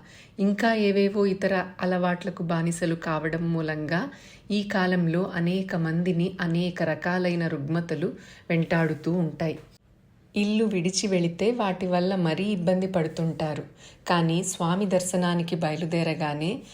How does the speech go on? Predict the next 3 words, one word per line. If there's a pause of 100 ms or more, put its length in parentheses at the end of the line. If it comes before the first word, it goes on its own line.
(220)
ఆ
బాధలన్నీ
సమసిపోవటమో